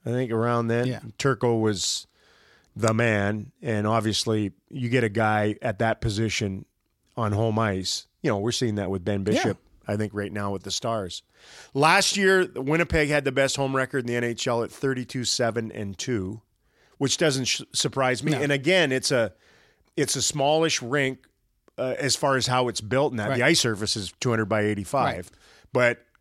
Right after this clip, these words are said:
Speaker 1: it feels
Speaker 2: The
Speaker 1: like
Speaker 2: at-,
Speaker 1: those
Speaker 2: the
Speaker 1: fans are
Speaker 2: atmosphere there,
Speaker 1: on
Speaker 2: yeah.
Speaker 1: top of you. And again, they had a, just a quality team. Uh, San Jose was the one that always blew me away through the years, even back to the reunion days. Like, for the most part,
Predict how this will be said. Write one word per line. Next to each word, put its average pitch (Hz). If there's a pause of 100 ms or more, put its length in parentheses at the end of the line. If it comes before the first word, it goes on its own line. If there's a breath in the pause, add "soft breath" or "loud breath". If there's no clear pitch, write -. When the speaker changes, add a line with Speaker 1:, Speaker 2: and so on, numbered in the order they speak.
Speaker 1:
it 143
feels 156
Speaker 2:
The 190
Speaker 1:
like 175
Speaker 2:
at-, 170
Speaker 1:
those 131
Speaker 2:
the 180
Speaker 1:
fans 135
are 131
Speaker 2:
atmosphere 139
there, 135
Speaker 1:
on 135
Speaker 2:
yeah. 135
Speaker 1:
top 131
of 127
you. 123
And 127
again, 127
they 107
had 110
a, 92 (720 soft breath)
just -
a 101 (220)
quality 113
team. 107 (360)
Uh, 123
San 226
Jose 170
was 160
the 131
one 127
that 120
always 123
blew 120
me 123
away 113
through 120
the 104
years, 92 (800)
even 175
back 135 (460 loud breath)
to -
the 131
reunion 123
days. 87 (420)
Like, 131
for 170
the 147
most 202
part, 104